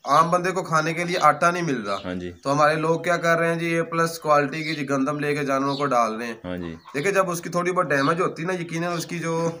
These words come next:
Speaker 1: maybe, अ, जो उसकी energy level कम आता हो,
Speaker 2: हाँ जी।
Speaker 1: लेकिन जानवरों के लिए वो अच्छे से एक अच्छी खुराक है कहीं ना कहीं।
Speaker 2: हाँ जी, ऐसे।
Speaker 1: तो डैमेज माल लें,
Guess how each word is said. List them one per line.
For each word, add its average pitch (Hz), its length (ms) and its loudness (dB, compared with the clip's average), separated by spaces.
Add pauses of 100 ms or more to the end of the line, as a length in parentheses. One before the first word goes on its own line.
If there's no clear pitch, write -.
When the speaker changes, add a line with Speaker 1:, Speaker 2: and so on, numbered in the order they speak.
(120)
Speaker 1:
maybe, 214 280 0
अ, 151 200 0 (460)
जो 131 80 -4
उसकी 135 220 4
energy 139 280 0
level 151 260 0
कम 147 260 2
आता 113 240 0
हो, 131 240 -2 (100)
Speaker 2:
हाँ 90 120 -6
जी। 85 160 -8
Speaker 1:
लेकिन 170 220 -2
जानवरों 156 320 4
के 180 100 -2
लिए 185 100 0
वो 180 140 0
अच्छे 160 240 -2
से 165 300 -2 (120)
एक 143 100 -6
अच्छी 160 220 -2
खुराक 139 360 4
है 127 260 0
कहीं 131 220 0
ना 127 80 0
कहीं। 110 260 -6
Speaker 2:
हाँ 98 100 -4
जी, 98 180 -6
ऐसे। 90 280 -8
Speaker 1:
तो 131 60 -6
डैमेज 139 300 0
माल 175 320 6
लें, 165 240 0